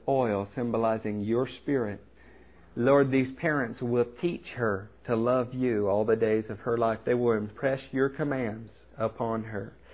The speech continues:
Lord, we're asking for your divine leading and guiding to be upon her life, that she will be marked even from this point forward with your spirit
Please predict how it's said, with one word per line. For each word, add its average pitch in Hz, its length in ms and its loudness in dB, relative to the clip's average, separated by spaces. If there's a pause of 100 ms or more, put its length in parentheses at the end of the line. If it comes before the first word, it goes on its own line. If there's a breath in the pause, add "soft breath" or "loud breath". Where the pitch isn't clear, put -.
(280 loud breath)
Lord, 131 200 6
we're 143 220 6
asking 147 480 2
for 117 80 2
your 135 240 2
divine 127 880 2 (400 soft breath)
leading 120 540 0
and 107 160 -2
guiding 107 460 0
to - 100 -10
be 113 120 2
upon 107 340 -2
her 113 160 0
life, 110 300 -4 (560 soft breath)
that 127 140 2 (100)
she 156 80 2
will 147 160 2
be 131 160 0
marked 131 460 0
even 127 300 0
from 117 200 -4
this 131 140 0 (100)
point 143 320 -2
forward 120 460 0
with 113 180 -4
your 123 140 4 (140)
spirit 123 380 2